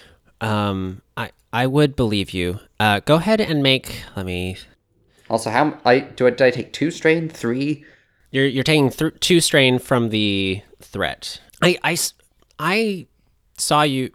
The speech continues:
Speaker 1: how, okay. Um, you tr-, go ahead and try and open the window. It is going to be a, we're gonna be, it's gonna be two purples. Um, I'm, I, I need to make a slight adjustment to the, uh,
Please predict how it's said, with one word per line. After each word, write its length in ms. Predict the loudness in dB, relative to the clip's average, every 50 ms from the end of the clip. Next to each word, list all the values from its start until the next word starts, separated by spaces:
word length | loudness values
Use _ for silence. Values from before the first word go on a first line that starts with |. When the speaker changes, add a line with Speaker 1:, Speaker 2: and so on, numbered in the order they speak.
| _ -20 -16
Speaker 1:
how, 360 | -10 -4 -2 -2 -2 -4 -6 _ _ _ _ _ -20 -20 -20 -20 _ _ _ _ _ _ -18
okay. 260 | -12 -10 -10 -10 -10 -12 _ _ _ _ _ _ _ _ -20 -20 -20 _ _ _ -6
Um, 360 | -4 -2 0 0 0 -2 -6 -6
you 300 | -4 0 0 2 0 0
tr-, 180 | -2 -4 -8 -8 -8 -12 _ _
go 100 | 2 4 4
ahead 120 | 4 4 2
and 60 | 0
try 140 | 0 0 0
and 100 | 0 0
open 220 | 0 -2 0 0
the 80 | 0 2
window. 280 | 2 2 4 2 2
It 140 | 2 2 0
is 120 | 0 0
going 180 | 0 -2 -2 -2
to 100 | -4 -4
be 320 | -2 -2 0 0 0 -2 -2 0
a, 560 | 2 2 4 4 2 2 0 -2 -4 -6 -8 _ _ _ _ _ _ _ _ _ _ _ _ _
we're 200 | -6 -2 0 2
gonna 160 | 2 2 2 2
be, 200 | 2 2 2 2
it's 180 | 0 -2 -2 -2
gonna 120 | 0 0
be 100 | 0 0
two 180 | 0 -2 -4 -2
purples. 640 | -2 -4 -4 -4 -4 -8 -8 -6 -8 -8 -10 -10 _ -4
Um, 340 | -2 0 0 0 -2 -4 -6
I'm, 340 | -8 -8 -8 -8 -8 -10 -12 -8
I, 200 | -6 -4 -4 -4 -4
I 60 | -2
need 140 | 0 0 2
to 60 | 2
make 180 | 2 0 0 0
a 80 | 0
slight 340 | 0 0 0 0 0 0 2 0
adjustment 500 | 0 0 0 -2 -2 -4 -6 -6 -6 -6
to 160 | -6 -6 -6
the, 380 | -4 -4 -4 -4 -4 -6 -8 -10 _ _ _ _ _ -6
uh, 360 | -6 -4 -4 -4 -6 -6